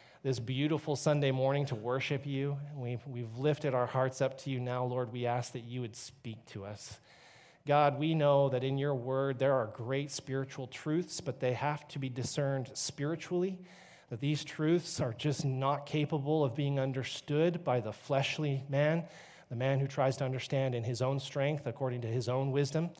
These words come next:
but that we understand, Lord, through the Spirit, who interprets spiritual truths to those who are spiritual.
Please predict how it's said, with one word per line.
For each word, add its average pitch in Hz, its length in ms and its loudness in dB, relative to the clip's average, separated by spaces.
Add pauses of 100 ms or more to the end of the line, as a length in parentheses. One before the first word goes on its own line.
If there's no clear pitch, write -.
(440)
but 123 140 -4
that 120 160 2
we 143 180 0
understand, 135 640 0
Lord, 127 340 -2 (140)
through 131 200 -4
the 113 60 -6
Spirit, 117 600 -6 (160)
who 127 160 -6
interprets 143 760 -6
spiritual 143 520 -4
truths - 580 -6
to 135 120 -2
those 127 540 -2 (440)
who 135 140 -4
are 104 120 -4
spiritual. 110 720 -6